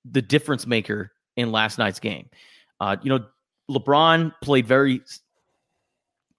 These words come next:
he just wasn't there in the first half. Um, you know, somebody, uh, said on Twitter, I believe it was my guy, Jason Timpf, who's, uh,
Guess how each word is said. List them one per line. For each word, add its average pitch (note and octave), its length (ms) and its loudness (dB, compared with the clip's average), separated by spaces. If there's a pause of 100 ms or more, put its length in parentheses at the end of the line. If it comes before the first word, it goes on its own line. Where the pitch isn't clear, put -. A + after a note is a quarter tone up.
he C#3 180 -8
just D3+ 220 -6
wasn't E3 300 2
there D#3 540 2
in B2+ 120 0
the A2+ 60 -2
first G#2+ 340 -4
half. F2 320 -6 (440)
Um, A2 240 0
you C3+ 80 2
know, C#3 80 4
somebody, E3+ 600 4
uh, B2 180 2
said C#3+ 220 2
on A#2+ 160 2
Twitter, B2+ 560 -2
I - 20 -12
believe C3+ 200 -4
it C3 40 0
was A#2+ 140 -4
my A#2 100 -4
guy, A#2 220 -2
Jason A2+ 380 -6
Timpf, B2+ 300 -2 (120)
who's, A#2 300 -8 (100)
uh, G#2 280 -2